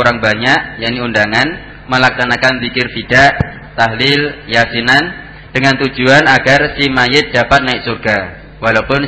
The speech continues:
si mayit tidak pernah sholat. Pertanyaan, apakah benar dengan cara tersebut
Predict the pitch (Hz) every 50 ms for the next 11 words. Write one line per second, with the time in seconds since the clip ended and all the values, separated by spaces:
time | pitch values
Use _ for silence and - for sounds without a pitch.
0 | 135 131 120 113 107 113 127 135 - - 123 123 117 120 - - 110 107 104 104
1 | - 104 101 101 95 90 87 - - - - - - 110 104 - 113 107 104 104
2 | 107 120 151 185 294 - - - - - - - - - - 135 131 147 - -
3 | - 123 139 139 139 147 143 139 127 110 101 - 127 131 135 131 127 131 131 127
4 | 127 127 127 123 - 123 104 123 143 156 165 165 - - - - -